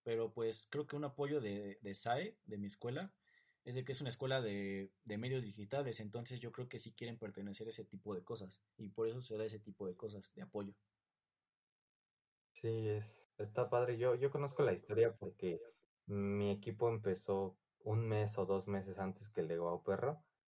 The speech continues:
Speaker 2: Entonces, mm, yo lo conocí a él en, en un torneo, y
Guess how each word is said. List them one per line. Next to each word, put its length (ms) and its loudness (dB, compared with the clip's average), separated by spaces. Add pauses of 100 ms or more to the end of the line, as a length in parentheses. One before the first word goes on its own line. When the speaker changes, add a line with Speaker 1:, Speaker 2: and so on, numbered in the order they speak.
(300)
Speaker 2:
Entonces, 640 2 (420)
mm, 360 0
yo 100 6
lo 100 4
conocí 360 0
a 100 4
él 120 2
en, 260 -2
en 440 -4
un 160 -2
torneo, 560 2 (1300)
y 160 -2